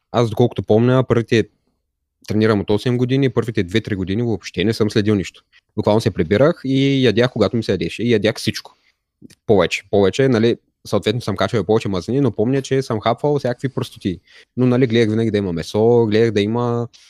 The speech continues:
а, въглехидрати, гледах да хапвам повече. Помня, че даже си правих някакви шейкове,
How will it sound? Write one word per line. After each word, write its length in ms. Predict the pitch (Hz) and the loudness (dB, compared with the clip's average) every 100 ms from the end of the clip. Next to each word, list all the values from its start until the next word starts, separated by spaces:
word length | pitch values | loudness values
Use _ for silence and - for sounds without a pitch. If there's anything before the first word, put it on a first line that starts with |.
| _ 107 | _ -4
а, 120 | 95 | 0
въглехидрати, 760 | 95 87 - 92 85 92 123 | 0 -2 -4 -4 -2 -2 -2
гледах 180 | 107 117 | 0 0
да 80 | 101 | 0
хапвам 320 | 95 - 98 | -2 -2 -4
повече. 380 | 95 95 - 123 | -2 -4 -2 -4
Помня, 260 | 113 113 | -2 -2
че 140 | 117 98 | -4 -4
даже 220 | 98 104 | -4 -4
си 80 | - | -4
правих 180 | 104 107 | -6 -4
някакви 260 | 98 - | -6 -6
шейкове, 600 | - 90 92 104 107 107 | -6 -4 -4 -2 0 0